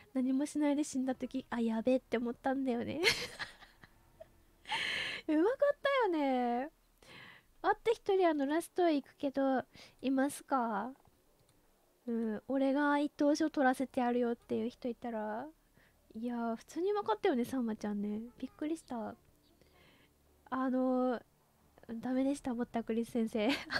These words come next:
の、私、ちょっとやばいっすわ。下手で。<laughs>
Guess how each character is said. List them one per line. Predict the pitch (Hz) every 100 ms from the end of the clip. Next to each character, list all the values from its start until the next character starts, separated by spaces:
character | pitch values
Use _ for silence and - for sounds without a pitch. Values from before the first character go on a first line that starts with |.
| -
の、 | 302 - - _ _ _ _ - - - - - -
私、 | 233 - - 262 269 262
ち |
ょ | - - - - - - - -
っ | -
と | 262
や | 240
ば | 233 254
い |
っ | 247
す | - 240
わ。 | 214 208 - - _ _ _ -
下 | 269
手 | 240
で。 | 220
<laughs> | 247